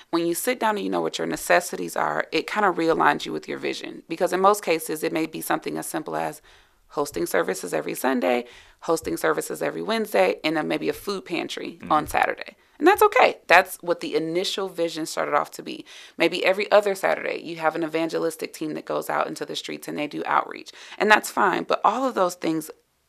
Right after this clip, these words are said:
Speaker 1: need to kind of be revisited at the beginning of the year when you have that meeting, so everybody's back on the same page.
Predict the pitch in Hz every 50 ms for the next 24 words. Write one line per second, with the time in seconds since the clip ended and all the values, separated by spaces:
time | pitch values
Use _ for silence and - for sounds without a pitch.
0 | _ _ 160 175 190 190 185 - - - 185 156 147 147 143 143 156 185 208 202
1 | 170 170 170 165 160 160 147 147 - - - 151 - - - 151 - 160 165 170
2 | 175 170 151 156 170 165 156 147 147 147 147 151 151 147 156 - - 175 175 175
3 | 170 156 - 147 151 151 147 147 - - - - - - - _ - - - -
4 | 160 170 170 185 - - 151 151 151 151 - 147 156 151 - - 147 147 147 -
5 | - 50 50 50 - - - - - - - -